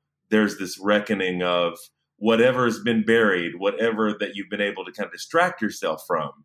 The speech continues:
Now everything's illuminated, and almost everything, everything that existed before is now on eleven. It's all exacerbated. And I think, you know, it just depending on who you talk to right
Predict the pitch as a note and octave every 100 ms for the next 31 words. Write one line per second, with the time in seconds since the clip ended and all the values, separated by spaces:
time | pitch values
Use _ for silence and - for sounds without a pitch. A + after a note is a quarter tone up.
0 | _ _ _ _ G#2+ C3 B2 F2+ F2 B2
1 | C3+ C3 D3+ B2+ D3+ C#3+ A#2+ A2+ B2 C#3+
2 | G2 E2+ D#2+ E2 E2+ A2 A2+ G2+ A#2+ B2
3 | C3 G#2+ B2 A#2+ A2 - B2 C3+ D3+ D3
4 | D3 C3 A2 A2 C3 A#2 G#2+ G#2+ - B2+
5 | A#2+ G#2+ - - - _ A#2 A2 A#2+ A#2
6 | A2+ G#2 G2+ A#2 A2+ F2 F2 - A#2+ G2
7 | F2 A2+ B2 A#2+ G#2 F2+ D#2 D2 - G#2
8 | A2+ B2+ A#2 C3 G2+ F#2 G2 - G#2+ -
9 | A2 B2 A2+ F#2+ G#2+ G#2+ G#2+ E3 G3 B2+
10 | G2+ E2